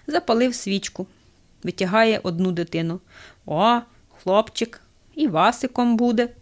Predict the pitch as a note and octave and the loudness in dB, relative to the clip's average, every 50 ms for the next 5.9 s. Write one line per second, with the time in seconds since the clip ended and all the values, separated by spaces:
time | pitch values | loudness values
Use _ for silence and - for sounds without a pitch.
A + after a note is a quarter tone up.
0 | _ _ _ _ _ _ _ _ _ _ _ - F3 F3 E3 D#3+ F#3 A3 A#3 A#3 | _ _ _ _ _ _ _ _ _ _ _ -2 0 0 0 0 -2 -2 -2 -2
1 | G#3 G3+ - G3+ F#3 - E3 D3+ D3+ E3 G#3 A#3+ B3 A#3+ A#3 A#3 - - - - | -4 -4 -4 -4 -4 -4 -4 -4 -2 0 0 2 2 0 -2 -4 -10 -16 -20 -20
2 | - - _ - G#3 G#3 D4+ D#4 D#4 B3 G3+ - F#3 F#3 F#3 F3+ F3 F3 G#3 B3 | -20 -12 _ -6 -4 -2 2 2 2 2 4 2 2 2 2 0 -2 0 0 0
3 | C#4+ D4 C#4 - - - - C4 - - G3 F#3+ G3 F#3+ G3 - _ _ _ _ | 0 0 -2 -6 -8 -4 -4 -4 -2 0 0 2 2 0 -2 -6 _ _ _ _
4 | _ _ _ _ - A#3+ A#3 C#4 C#4 D4+ D4 C#4+ C4+ C4 C4 - - - A3+ A3+ | _ _ _ _ -8 -4 0 2 4 6 6 6 4 4 2 0 0 -2 -2 -2
5 | - - - G#3 G#3 G#3 G3+ - G#3+ G3+ G3 G3 F#3+ F#3+ F#3+ G3 G3+ | -2 -4 -4 -2 -2 -2 -2 0 0 0 2 2 2 2 2 0 -4